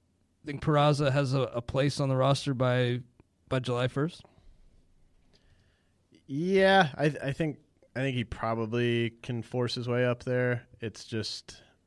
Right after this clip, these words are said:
Speaker 2: you know, we, we also had news fairly recently that the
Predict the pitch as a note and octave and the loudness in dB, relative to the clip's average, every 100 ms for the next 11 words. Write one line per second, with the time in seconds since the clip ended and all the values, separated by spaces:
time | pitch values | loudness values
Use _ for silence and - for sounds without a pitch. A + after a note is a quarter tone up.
0 | _ _ _ C#3+ B2 A#2 A#2 A2+ A#2 C3+ | _ _ _ -6 -2 -2 -2 -2 0 0
1 | D3+ C3 A#2 G#2+ A#2 A#2+ A#2 A2 - - | 0 0 -2 -2 -2 0 0 -2 -6 -12
2 | - A2+ A2 A2 G#2+ G2+ A2 G#2 G2+ - | -6 -4 -2 -2 -4 -6 -6 -4 -6 -4
3 | G2 G2 F#2+ | -2 -2 -4